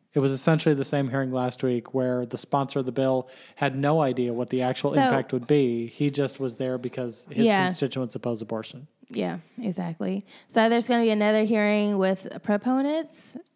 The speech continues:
Speaker 2: or I shouldn't say proponents, people are against it.
Speaker 1: Uh,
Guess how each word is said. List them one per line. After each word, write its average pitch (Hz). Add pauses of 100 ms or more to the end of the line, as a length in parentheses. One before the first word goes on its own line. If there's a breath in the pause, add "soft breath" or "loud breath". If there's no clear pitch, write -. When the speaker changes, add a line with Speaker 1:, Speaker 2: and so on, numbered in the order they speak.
(120)
Speaker 2:
or 190
I 196
shouldn't 185
say 185
proponents, 180
people 202
are 185
against 180
it. 202 (140)
Speaker 1:
Uh, 139